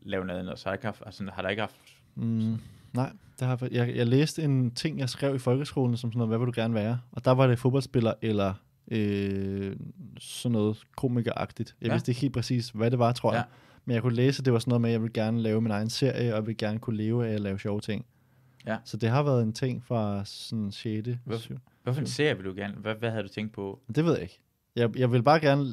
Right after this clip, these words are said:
Speaker 2: jeg, jeg kan huske, jeg så rigtig meget stand-up dengang. Jeg så alt stand-up, der var, altså
Speaker 1: Ja.
Speaker 2: dansk.
Speaker 1: Ja.
Speaker 2: Og jeg kan bare huske, at jeg tænkte, jeg vil gerne kunne det, som de kan. Det var det eneste, jeg tænkte.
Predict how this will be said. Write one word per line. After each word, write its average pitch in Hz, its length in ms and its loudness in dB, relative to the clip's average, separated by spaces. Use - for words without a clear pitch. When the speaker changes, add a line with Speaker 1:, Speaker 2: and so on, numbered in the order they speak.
Speaker 2:
jeg, 127 220 2
jeg 135 120 2
kan 147 80 6
huske, - 260 2
jeg 139 100 4
så 180 160 4
rigtig 160 260 2
meget 143 160 4
stand-up 143 340 2
dengang. 123 300 2
Jeg 113 100 -2
så 143 120 2
alt 139 280 -4
stand-up, 117 320 -2
der 117 60 -4
var, 101 200 -2
altså 101 180 -8
Speaker 1:
Ja. 101 100 -2
Speaker 2:
dansk. - 360 -6
Speaker 1:
Ja. 98 100 -8
Speaker 2:
Og 120 140 4
jeg 117 120 0
kan 127 80 -6
bare 139 120 4
huske, 143 260 -2
at 139 40 0
jeg 123 100 2
tænkte, 127 240 2
jeg 123 100 4
vil 113 100 -2
gerne 127 280 2
kunne 151 240 2
det, 127 180 4
som 123 120 2
de 123 160 -2
kan. - 160 -4
Det 160 60 2
var 165 60 6
det 127 80 6
eneste, 110 160 0
jeg 107 80 -4
tænkte. 107 220 -10